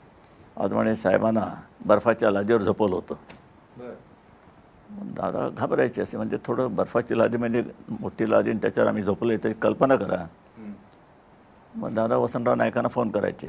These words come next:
Speaker 1: काय म्हणे, "नाही, तसं कधीच होणार नाही," म्हणे, "मी इथे आहे, आपण काळजी करू नका, कोणीतरी पसरले." पैसे मागायचे ते.
Speaker 2: बरं.
Speaker 1: हो, "असे अमुक अमुक पैसे दिले तर मी हे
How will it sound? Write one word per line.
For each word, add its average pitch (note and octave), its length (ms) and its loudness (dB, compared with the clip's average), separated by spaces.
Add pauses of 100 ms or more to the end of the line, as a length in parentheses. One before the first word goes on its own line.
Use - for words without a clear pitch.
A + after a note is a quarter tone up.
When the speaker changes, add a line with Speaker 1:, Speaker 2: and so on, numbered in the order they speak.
(100)
Speaker 1:
काय B2+ 180 4
म्हणे, B2 160 -2
"नाही, F#3 200 0 (100)
तसं B2 160 -2
कधीच G#2+ 340 -2
होणार F#2+ 220 0
नाही," F#2+ 220 -2
म्हणे, G2+ 120 -6
"मी G#2 160 -6
इथे A2+ 160 -6
आहे, A2 440 0
आपण A2+ 200 -6
काळजी G#2 300 0
करू G#2 140 -2
नका, B2+ 260 -2 (360)
कोणीतरी C3+ 300 -2
पसरले." A2 440 -2 (260)
पैसे D#3+ 260 4
मागायचे A#2 380 2
ते. - 360 -16 (320)
Speaker 2:
बरं. - 100 -6
Speaker 1:
हो, - 380 -2 (160)
"असे B2 120 -4
अमुक A#2+ 260 -2
अमुक B2+ 160 0
पैसे A2+ 280 -2
दिले B2 200 2
तर - 100 -6
मी B2+ 120 -2
हे B2 100 2